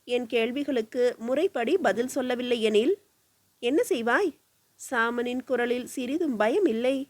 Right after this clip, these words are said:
நித்திலன் நிதானித்தான். "அடே, சோழ தேசத்து மூடா, நீ எங்கிருக்கிறாய் தெரியுமா? ஸ்ரீவிஜய பேரரசரின் பாசறையில், அதாவது உன் எதிரி நாட்டினனின் பாசறையில்."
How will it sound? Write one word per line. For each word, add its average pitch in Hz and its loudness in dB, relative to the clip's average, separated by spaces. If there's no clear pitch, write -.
நித்திலன் 277 0
நிதானித்தான். 262 0
"அடே, 214 2
சோழ 311 2
தேசத்து 247 -4
மூடா, 277 0
நீ 262 -4
எங்கிருக்கிறாய் 233 2
தெரியுமா? 233 0
ஸ்ரீவிஜய 262 -4
பேரரசரின் 247 0
பாசறையில், 254 0
அதாவது 233 2
உன் 247 -4
எதிரி 220 2
நாட்டினனின் 233 0
பாசறையில்." 254 -2